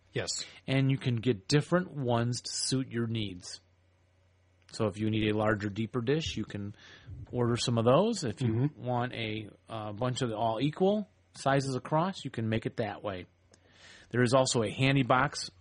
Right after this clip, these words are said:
Speaker 2: is, which is a device for carrying four of these trays stacked together, as you see in this
Speaker 1: Oh, yeah,
Speaker 2: illustration,
Speaker 1: that's
Speaker 2: Jeff.
Speaker 1: nice. Yeah. Very cool.
Speaker 2: And, in addition,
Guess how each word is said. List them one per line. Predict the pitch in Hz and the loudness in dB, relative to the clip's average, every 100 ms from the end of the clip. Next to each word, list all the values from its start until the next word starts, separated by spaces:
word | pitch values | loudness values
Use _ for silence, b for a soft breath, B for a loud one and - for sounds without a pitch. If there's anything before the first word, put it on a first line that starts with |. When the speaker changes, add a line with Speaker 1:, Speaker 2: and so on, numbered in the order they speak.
| - - | -20 -10
Speaker 2:
is, | 123 110 - | -6 -4 -6
which | 113 | -2
is | 120 | -2
a | 110 | 0
device | 117 117 113 | 2 2 2
for | 104 | -6
carrying | - 123 127 139 | -2 2 4 4
four | 139 - 156 151 170 | 0 2 6 6 6
of | 139 | 4
these | 147 135 | 0 0
trays | - 135 127 | 2 2 4
stacked | - 123 110 | 2 2 2
together, | - 101 110 143 202 - B B B B B | -2 0 2 4 2 -2 B B B B B
as | 117 110 | 2 2
you | |
see | 107 123 | 2 2
in | 120 | 2
this | 123 123 | 2 2
Speaker 1:
Oh, | 123 | 0
yeah, | |
Speaker 2:
illustration, | 135 123 117 104 101 | 0 2 2 2 -2
Speaker 1:
that's | 98 98 | -6 -4
Speaker 2:
Jeff. | 113 | -4
Speaker 1:
nice. | 104 87 - _ _ _ _ _ _ _ _ _ _ | -4 -8 -14 _ _ _ _ _ _ _ _ _ _
Yeah. | 107 113 - _ _ _ _ _ _ _ - _ _ - _ - - | -6 -4 -6 _ _ _ _ _ _ _ -20 _ _ -20 _ -20 -6
Very | 113 110 | -4 -4
cool. | - 143 180 - - b b b b - | -4 -6 -6 -10 -20 b b b b 0
Speaker 2:
And, | 160 131 120 180 190 - _ _ _ _ _ _ - | 2 4 4 2 0 -6 _ _ _ _ _ _ -4
in | 110 | -2
addition, | 131 208 226 127 110 | 6 6 6 2 0